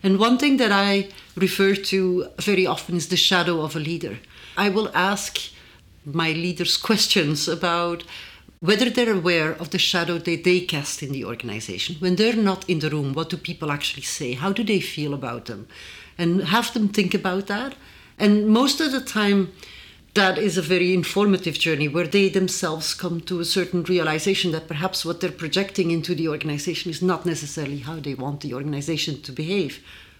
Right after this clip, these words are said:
But very often, an organization takes on the personality of its leader, so it's very impactful for he or she to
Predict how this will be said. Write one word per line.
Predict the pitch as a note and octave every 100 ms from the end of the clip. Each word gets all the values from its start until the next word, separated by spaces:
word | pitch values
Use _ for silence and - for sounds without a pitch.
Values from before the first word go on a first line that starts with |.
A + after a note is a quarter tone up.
| -
But | - D#3+ D3 - - -
very | - F#3+ F#3 F3+
often, | G#3 G#3+ - D3 D#3 - - - _
an | F#3
organization | A3 G3 F#3+ E3+ F3 F#3 - E3
takes | F#3+ F#3 -
on | E3+ E3 D3 - -
the | D3
personality | - D3+ - D#3 C#3+ C#3+ C3+
of |
its | B2+ - -
leader, | D3 D#3+ A3
so | - E3+
it's | E3 -
very | - E3+ D3+
impactful | G3 A#3+ G#3+ - - E3 D#3+
for | - E3+ E3 D#3+ - - - _ _ _
he | - F#3+ G3 G3
or | D#3
she | C3+ - F3+ G#3 A3+
to | E3 C#3+